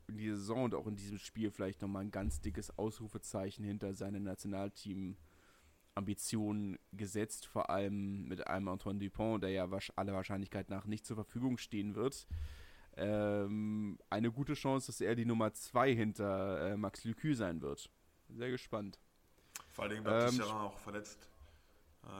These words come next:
Speaker 2: das
Speaker 1: ja.
Speaker 2: wird sehr interessant werden. Dupont der nicht mit da ist, Serra, der verletzt ist, Yeku, der, ähm, glaub ich, jetzt zweiunddreißig jetzt auch wird dann dieses Jahr.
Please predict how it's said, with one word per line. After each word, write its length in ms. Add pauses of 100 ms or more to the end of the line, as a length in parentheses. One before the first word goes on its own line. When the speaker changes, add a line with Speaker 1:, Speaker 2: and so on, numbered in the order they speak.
Speaker 2:
das 120
Speaker 1:
ja. 160
Speaker 2:
wird 100
sehr 160
interessant 480
werden. 400
Dupont 480 (320)
der 120
nicht 180
mit 120
da 200
ist, 160
Serra, 260
der 140
verletzt 420
ist, 200 (360)
Yeku, 280
der, 420 (240)
ähm, 260
glaub 180
ich, 140
jetzt 160
zweiunddreißig 640
jetzt 160
auch 180
wird 160
dann 120
dieses 300
Jahr. 220